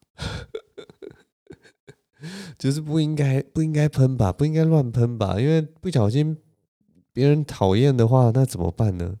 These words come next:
我不知道女生会不会这样想啦，还是说你们都是有经过精心的计算才喷的香水？但是至少就是在我脑中就会觉得说，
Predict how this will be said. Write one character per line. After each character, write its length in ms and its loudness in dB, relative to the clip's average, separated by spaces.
我 100 -2
不 80 -2
知 60 2
道 100 4
女 160 0
生 220 0
会 40 0
不 80 -2
会 80 2
这 120 -2
样 120 0
想 220 -8
啦， 80 -10
还 140 0
是 120 2
说 160 0
你 140 -4
们 100 -4
都 140 0
是 140 0
有 120 -2
经 280 -4
过 200 0
精 240 -4
心 200 -4
的 100 -2
计 220 -6
算 240 -2
才 120 -8
喷 200 -6
的 100 -6
香 260 -8
水？ 240 -14
但 220 -2
是 80 -2
至 180 -4
少 220 -6
就 160 -6
是 180 -6
在 180 -4
我 140 -2
脑 200 -8
中 220 -10
就 80 -8
会 80 -8
觉 160 -8
得 120 -10
说， 240 -8